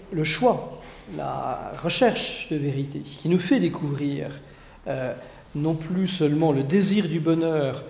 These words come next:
mais le choix du bonheur, euh, ça c'est autre chose.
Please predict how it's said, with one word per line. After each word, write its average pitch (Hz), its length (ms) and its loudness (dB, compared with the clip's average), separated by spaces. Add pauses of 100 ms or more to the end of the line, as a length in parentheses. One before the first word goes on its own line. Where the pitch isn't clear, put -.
(320)
mais 147 460 0 (100)
le 127 60 -6
choix 302 320 2
du 143 120 0
bonheur, 123 640 -6 (580)
euh, 123 280 -4
ça 262 160 4
c'est 160 240 -2
autre 143 200 -6
chose. - 560 -10